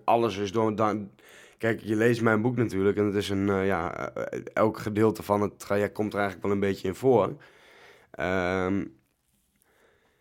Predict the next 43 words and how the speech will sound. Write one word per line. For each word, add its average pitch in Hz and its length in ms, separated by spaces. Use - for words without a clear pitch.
het - 180
is 127 160
zoveel 143 340
meer 139 220
als 123 160
alleen 127 180
een 123 100
afvaltraject 120 560
geweest. 98 440
En 107 240
nou 107 140
staan 113 240
er 117 60
natuurlijk 110 340
ook 110 80
nog 107 120
heel 113 460
veel 113 240
dingen 120 280
in 113 340
die 107 220
er 110 100
wel 123 180
zijn 120 180
gebeurd, 110 300
maar 104 160
die, 107 400
of 110 160
dit, 117 160
nou 123 160
staan 123 200
er 123 80
natuurlijk 120 280
ook 117 60
nog 117 100
een 113 60
heel 131 200
aantal 113 240
dingen 113 240
voor 110 100
mij 117 160
persoonlijk 127 480
in 110 280